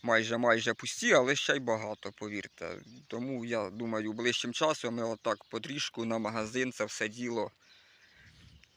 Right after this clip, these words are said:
і віддамо. Ну, а тут звичайний круглий. Добре, друзі, чекаємо людей. Зараз з хвилини на хвилину мають під'їхати.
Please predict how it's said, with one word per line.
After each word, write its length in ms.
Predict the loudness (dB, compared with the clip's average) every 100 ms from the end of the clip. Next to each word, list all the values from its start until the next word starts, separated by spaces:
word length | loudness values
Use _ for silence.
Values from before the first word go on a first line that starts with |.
| -6
і 160 | -2
віддамо. 640 | 2 2 4 4 4 0 -4 -10 -20 _ _ _ _ _
Ну, 100 | 0
а 100 | 2
тут 360 | 2 -2 -6 -6 -14 -20 -20 -20 -20 -20 _ _ -6
звичайний 640 | -2 0 4 4 2 -6
круглий. 560 | -6 -8 -4 -4 -4 -8 -20 -20 _
Добре, 300 | 0 2 4
друзі, 340 | 2 0 -6 -8
чекаємо 640 | -8 2 6 6 4 0
людей. 500 | -2 2 4 4 2 _ -20 -20 -20 -20 -20 -20 -20 -16 -16 -14 -18 _ -10
Зараз 400 | 0 4 4 2
з 340 | -2 2 2
хвилини 480 | 2 0 4 4 4
на 100 | 2
хвилину 380 | 2 2 2 2
мають 460 | 4 4 4 -2
під'їхати. 580 | -8 -6 -4 0 2 2